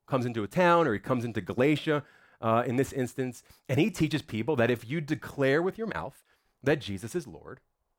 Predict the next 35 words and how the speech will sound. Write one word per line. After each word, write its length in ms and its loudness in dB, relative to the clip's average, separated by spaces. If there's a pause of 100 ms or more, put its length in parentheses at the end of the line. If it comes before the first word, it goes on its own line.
(280)
and 120 4
you 60 2
believe 380 2
in 60 -4
your 100 -2
heart 300 -2
that 140 -2
God 360 0
raised 340 2
him 80 -4
from 160 -8
the 100 0
dead, 340 0 (220)
you 460 2
will 340 0
be 380 -12 (380)
saved. 500 -8 (460)
In 80 0
other 100 0
words, 180 -12
he 60 -12
would 140 -6
come 260 2
in 160 6
and 100 0
he 60 -2
would 140 -4
say, 120 0
Hey, 180 -2 (600)
I'm 180 -2
Jewish, 340 -4
just 180 -20
like 160 -4
you 100 -10
guys. 460 -10